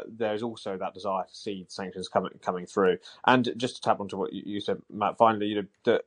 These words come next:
Boris Johnson's brand, because of Partygate, uh, which we did not see improving at all in this focus group, I think we saw it getting worse.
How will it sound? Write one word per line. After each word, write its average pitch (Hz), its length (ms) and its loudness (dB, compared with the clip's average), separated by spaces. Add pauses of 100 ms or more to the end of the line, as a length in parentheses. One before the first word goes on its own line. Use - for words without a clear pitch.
(160)
Boris 107 600 4
Johnson's 113 480 4
brand, 90 520 -6
because 107 320 -2
of 98 120 -8
Partygate, 98 720 0 (360)
uh, 98 200 2
which 98 240 -4
we 98 80 -12
did 95 140 -8
not 117 220 2
see 110 160 -6
improving 98 460 -2
at - 180 -6
all 127 140 4
in 117 60 2
this 113 120 -2
focus - 300 2
group, 110 180 -4
I - 60 -8
think 101 220 -6
we 101 140 -6
saw 98 200 4
it - 100 -2
getting 92 240 -2
worse. 92 500 6